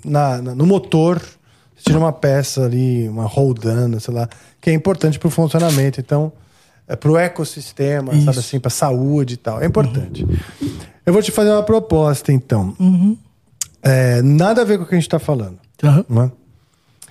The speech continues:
Speaker 1: Mas, você tá falando dos desafios, então eu vou te propor um desafio.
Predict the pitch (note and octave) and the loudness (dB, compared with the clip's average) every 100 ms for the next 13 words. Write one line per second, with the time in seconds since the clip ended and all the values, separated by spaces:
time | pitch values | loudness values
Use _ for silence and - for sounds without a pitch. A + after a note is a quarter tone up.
0 | _ - D3+ G#3+ G3 A2+ - - - - | _ 0 2 2 0 -2 -4 -8 -12 -20
1 | _ - E3+ F3+ F3+ F3+ D#3+ C#3 C#3+ D3 | _ -2 -2 0 2 2 2 2 2 0
2 | E3 - A2 G#2 G2+ A2+ C3 - C#3 D3+ | -2 -2 -4 -2 -2 0 0 2 0 2
3 | D#3+ D3 C#3+ C#3 - G#2 | 2 2 2 0 -4 -14